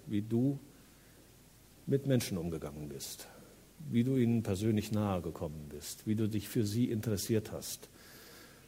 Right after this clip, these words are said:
Und wo du immer mit wachen Sinnen unterwegs warst, ich möchte da von dir gerne lernen, weil du so auch mit mir umgehst.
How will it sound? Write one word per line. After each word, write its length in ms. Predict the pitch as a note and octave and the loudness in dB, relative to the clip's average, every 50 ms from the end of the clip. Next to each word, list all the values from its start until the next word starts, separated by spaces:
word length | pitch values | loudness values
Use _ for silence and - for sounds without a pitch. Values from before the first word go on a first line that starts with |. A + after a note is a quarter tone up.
| - - - - - - - - - | -20 -20 -20 -20 -20 -20 -20 -20 -4
Und 200 | - B2 A2+ A2+ | 0 2 2 4
wo 40 | C3 | 6
du 80 | C3+ D3+ | 8 8
immer 500 | D3+ F#3+ F3+ F#3+ G3+ G3 G3 G#3 G3+ F#3 - - - - - - - - | 8 8 8 10 10 10 10 10 8 8 6 0 -6 -12 -14 -18 -4 0
mit 220 | D3 C3 B2 - - - A#2 | 2 2 2 0 -4 -2 0
wachen 380 | A#2 C#3 C#3 - D3+ D3+ D3 B2 | 2 2 2 2 4 4 6 6
Sinnen 440 | G2+ A#2 C3 B2 A2 G2 F2+ F2 | 8 8 8 8 6 4 2 0
unterwegs 640 | G2 G2+ G2 F2+ G#2+ G2+ F2+ F#2+ F2+ - - - - | -2 -4 -4 -2 -2 0 0 0 -2 -2 -4 -8 -8
warst, 360 | D#2 D2 D2+ - - - - | -10 -10 -8 -8 -8 -6 -6
ich 140 | A2 G2+ - | -6 -4 -2
möchte 300 | C3 B2+ A2+ - - A2 | -2 -2 0 0 0 0
da 200 | G2 G#2+ G#2+ G2+ | 2 2 0 0
von 240 | G2+ - G#2 F#2 F2+ | 0 0 -2 -2 0
dir 160 | G2 G2+ F#2 | 2 2 2
gerne 300 | - G#2+ F#2 F#2+ G2 F#2+ | 2 2 0 0 0 0
lernen, 460 | F2+ F#2+ G2+ G#2+ G#2 F#2+ F2+ E2 E2 E2+ | 0 0 2 0 0 0 -2 -4 -6 -6
weil 140 | F2+ E2 F2 | -6 -6 -6
du 160 | G2 A2+ G2+ | -4 -4 -4
so 240 | F#2 G2+ A#2 A#2 - | -2 0 0 0 0
auch 160 | G#2+ G2+ - | -2 -2 -2
mit 160 | G#2+ F#2 G#2 | -2 -2 0
mir 220 | A2+ B2+ C#3 D3+ | 2 2 2 2
umgehst. 600 | - - E2+ F2 E2 D2+ D2 D2+ - - - - | 2 0 -4 -6 -6 -8 -8 -8 -8 -8 -10 -12